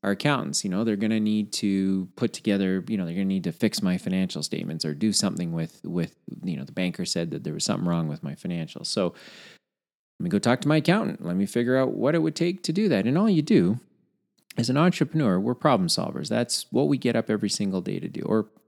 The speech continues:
we, most of us anyway. And you just do the work,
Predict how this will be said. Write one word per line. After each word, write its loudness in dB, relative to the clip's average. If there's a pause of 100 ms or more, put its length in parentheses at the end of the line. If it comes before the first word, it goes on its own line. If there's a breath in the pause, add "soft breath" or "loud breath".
(180)
we, -2 (100)
most 4
of -4
us -4
anyway. -2 (680 loud breath)
And 6
you 8
just 4
do 6
the 6
work, 0